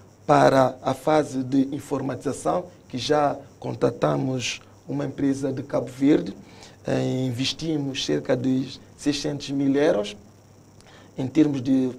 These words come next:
programa de formação de pessoal. Nós estamos agora na fase de digitalização para passarmos de fichas, simples fichas que temos em arquivo, que muitas vezes não podemos guardá-las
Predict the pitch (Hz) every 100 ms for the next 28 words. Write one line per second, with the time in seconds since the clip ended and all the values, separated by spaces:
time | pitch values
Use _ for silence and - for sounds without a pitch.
0 | - 127 123 143 143 131 131 - - 156
1 | 127 120 - 127 - 135 131 151 180 -
2 | - - - 139 - 139 135 135 139 139
3 | 135 - 135 131 131 143 160 151 - 131
4 | 131 123 147 131 - - - - 127 123
5 | 135 - 147 147 123 - - - - -
6 | 127 135 - 165 160 - 135 120 - -
7 | - - - - - - 151 143 139 -
8 | 156 - 135 117 - - 117 147 147 -
9 | - - - - 131 127 - 160 147 -
10 | 131 135 139 143 147 123 147 139 120 113
11 | - - 135 135 143 143 135 - - 135
12 | 123 120 139 139 131 123